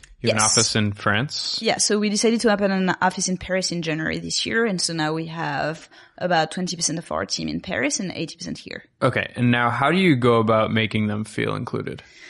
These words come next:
Speaker 2: Um, same thing. We're super deliberate about it. So every employee in France starts with an onboarding in San Francisco. Twice a year, we have company-wide offsites and everyone is coming. We have all hands where we make sure that it's a balance between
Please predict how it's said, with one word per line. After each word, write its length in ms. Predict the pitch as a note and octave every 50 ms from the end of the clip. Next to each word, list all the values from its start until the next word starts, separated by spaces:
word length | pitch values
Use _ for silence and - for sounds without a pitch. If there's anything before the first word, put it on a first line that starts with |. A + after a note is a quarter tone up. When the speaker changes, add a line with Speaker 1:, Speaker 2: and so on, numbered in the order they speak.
| - - - - _ _ _
Speaker 2:
Um, 540 | A3 A3 G#3+ G#3+ G3 G3 G#3 G#3+ G#3 G#3+ - -
same 280 | - - E4 F4 F#4+
thing. 160 | - B3+ G#3+
We're 140 | G3+ F#3+ F#3+
super 400 | F#3 - - - C4+ B3 C4+ C4+
deliberate 480 | A3 G#3 G3+ G3 G3 F#3+ G#3+ A3+ A#3+ A#3
about 280 | A#3 A3 A#3+ A#3+ B3+
it. 100 | C4 C4
So 280 | - - - F#3+ F#3 F3+
every 600 | - - G3+ G#3+ G3+ G#3 A3 A#3 A3+ A3+ A3 G#3+
employee 380 | - - G#3 F#3 - F#3 F#3 F#3+
in 120 | F#3+ F#3+ F3
France 500 | - - G3 G3 F#3 F3+ F#3 F#3 F3 -
starts 500 | - - - - F#3 F3+ F3 - - -
with 240 | F3+ F3+ F3 E3+ E3
an 120 | E3+ F3
onboarding 480 | E3+ E3+ E3+ D#3 D#3+ D#3+ E3 E3 D#3+ D#3
in 80 | D#3+
San 240 | D#3+ - G3+ G3+ G#3+
Francisco. 760 | - - G3 G3+ - - G3 F#3+ - - F#3+ F3+ F3+ F3 F3
Twice 460 | F3 - - G3+ F#3+ G3 G3 - -
a 40 | G3
year, 320 | G3 F#3 F3+ F3+ F3+ F3+
we 140 | E3+ E3+ E3+
have 300 | E3 E3 D#3 D#3 D#3 -
company-wide 600 | - F3+ F3+ F3+ F#3 F3+ F3 F3 E3+ E3+ E3+ E3 -
offsites 600 | E3 E3+ - - - D#3 D#3 - - - - - -
and 160 | D#3+ D#3+ - -
everyone 480 | - F#3 D#3 F3 F3 D#3 D#3 D3+ D3+ E3
is 260 | E3+ D#3+ D#3+ - -
coming. 600 | - - B3+ - A3 A3 G#3 G#3 G3 F#3+ F#3+ F3+ - - - - - _
We 200 | - F3+ F#3 F#3
have 400 | F3+ F3 E3+ F3 E3+ E3 D#3+ E3
all 240 | - - - F#3 F#3
hands 420 | F3+ F3+ E3+ E3+ E3 E3 E3+ -
where 220 | - E3 E3+ E3 D#3+
we 100 | E3+ F3+
make 200 | F3 E3+ E3 -
sure 260 | - - D#3 D3 D3+
that 320 | D#3 E3 D3+ C#3 - - -
it's 160 | F#3 - -
a 60 | F3+
balance 420 | D3+ D3+ D3 D3 E3 D#3+ F3+ E3 -
between 480 | E3 E3+ - - - D3+ D3 D3 D#3